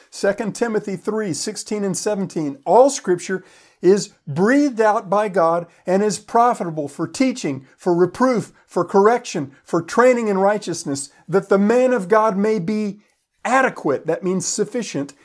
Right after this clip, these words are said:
equipped for every good work. Okay, so which of the works that God intends to accomplish through us as His redeemed children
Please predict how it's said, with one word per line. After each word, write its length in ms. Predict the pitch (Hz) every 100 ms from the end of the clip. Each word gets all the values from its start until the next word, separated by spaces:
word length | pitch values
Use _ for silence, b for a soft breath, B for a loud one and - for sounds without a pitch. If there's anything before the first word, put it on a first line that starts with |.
| b
equipped 560 | 214 202 - 254 247 -
for 440 | - 208 202 214 -
every 640 | 240 180 190 208 214 202 _ _
good 420 | - 214 208 185 165 _ _ _ _
work. 600 | 202 277 269 - - _ _ _ _ _ _ _ _ _ _ _ _ _ _ _ _ _ _ _
Okay, 260 | 185 175 196
so 380 | - 160 147 -
which 420 | - 143 202 254 277
of 160 | 269
the 80 | 247
works 540 | 233 226 196 202 - - b b -
that 180 | 175
God 280 | 175 208 233
intends 440 | 226 190 214 202 -
to 140 | 220
accomplish 540 | 202 208 196 196 180 -
through 320 | 196 208 -
us 280 | 190 208 202
as 200 | 175 143
His 240 | 196 185
redeemed 420 | 190 180 196 196
children 480 | - 175 147 156 165